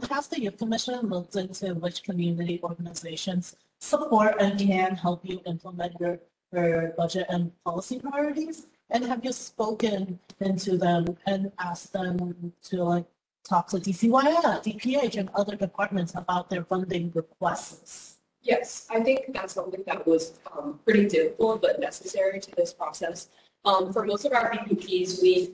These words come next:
Speaker 2: scheduled departments to come and present to us about the issue, um,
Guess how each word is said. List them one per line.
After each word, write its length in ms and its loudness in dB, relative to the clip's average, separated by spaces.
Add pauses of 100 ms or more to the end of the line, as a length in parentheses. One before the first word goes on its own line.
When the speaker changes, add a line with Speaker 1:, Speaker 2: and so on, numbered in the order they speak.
Speaker 2:
scheduled 560 4
departments 580 -6
to 100 -20
come 120 -2
and 140 2
present 320 -6
to 120 -4
us 160 -4
about 220 -4
the 160 -6
issue, 500 -2 (340)
um, 360 6